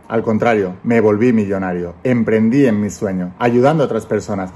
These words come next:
no destruyendo a otros, diciéndole, "No emprendáis, los negocios son lo peor, ir a saber si podéis conseguir una paga del Estado". No, quiero libertad para todos vosotros y quiero ser el ejemplo de todos ellos. Decidí diferente. Tampoco renuncié al amor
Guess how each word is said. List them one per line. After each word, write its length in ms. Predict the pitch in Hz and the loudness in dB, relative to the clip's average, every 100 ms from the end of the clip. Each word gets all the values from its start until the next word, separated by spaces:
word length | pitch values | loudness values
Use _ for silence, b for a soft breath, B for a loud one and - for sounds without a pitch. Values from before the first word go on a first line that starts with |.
| B | B
no 200 | - 170 | 0 4
destruyendo 640 | 202 147 - 127 123 123 113 | 4 2 0 2 4 4 4
a 20 | |
otros, 240 | 113 110 | 2 0
diciéndole, 400 | 107 104 113 104 | -2 -2 0 2
"No 100 | 107 | 2
emprendáis, 640 | 123 117 113 110 113 110 107 B B | 2 2 2 2 2 2 -2 B B
los 220 | 107 107 | -2 0
negocios 360 | 113 110 120 110 | 0 0 -2 -4
son 160 | 113 | 0
lo 100 | 110 | 0
peor, 320 | 95 107 110 110 B B | 2 2 2 -2 B B
ir 220 | - 117 120 | -4 0 2
a 80 | |
saber 320 | 117 117 113 113 | 2 0 2 0
si 100 | 127 | 0
podéis 220 | 107 110 | 0 0
conseguir 280 | 120 107 110 | -2 -2 0
una 200 | 107 98 | 0 0
paga 160 | 104 | -2
del 100 | 101 | 0
Estado". 340 | 101 104 98 95 | -2 -2 -2 0
No, 360 | 104 123 110 | 2 2 2
quiero 180 | - 131 | 2 2
libertad 500 | 143 120 104 123 123 | 2 2 0 -2 -4
para 180 | 107 101 | -2 -2
todos 180 | 104 95 | -2 -4
vosotros 500 | 98 104 92 131 143 | -6 -6 -2 -2 -4
y 20 | |
quiero 220 | - 113 110 | -4 -2 -2
ser 160 | 113 | -2
el 100 | 104 | -2
ejemplo 380 | 95 - 104 95 | -4 -6 -6 -4
de 60 | 92 | -4
todos 260 | 95 95 | -4 -2
ellos. 260 | 92 92 90 B B | -2 -4 -8 B B
Decidí 460 | - 110 117 110 - | -4 -4 -2 0 2
diferente. 640 | 113 110 107 107 98 95 95 - - B B | 0 -2 0 0 -2 -6 -10 -16 -20 B B
Tampoco 380 | - 120 127 147 | -4 0 2 2
renuncié 420 | 151 143 123 - | 2 2 2 2
al 100 | 131 | 2
amor 280 | 113 117 113 | 4 2 0